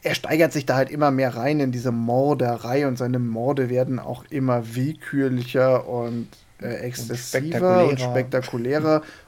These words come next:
Speaker 1: Und dann kommt diese ganze Episode, die
Speaker 2: Ja.
Speaker 1: du gezeigt hast,
Speaker 2: Ja,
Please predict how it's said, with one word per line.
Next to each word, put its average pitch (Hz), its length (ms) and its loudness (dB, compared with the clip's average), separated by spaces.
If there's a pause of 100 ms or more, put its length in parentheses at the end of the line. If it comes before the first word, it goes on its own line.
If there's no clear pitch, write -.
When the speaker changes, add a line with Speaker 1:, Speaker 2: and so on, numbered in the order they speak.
Speaker 1:
Und 117 220 -8
dann 131 200 -2
kommt 127 320 -2
diese 120 220 -4
ganze 123 260 -4
Episode, 117 380 -6
die - 80 -10
Speaker 2:
Ja. - 120 -8
Speaker 1:
du 120 140 -8 (100)
gezeigt 127 380 -6
hast, 120 100 -4
Speaker 2:
Ja, 117 60 -4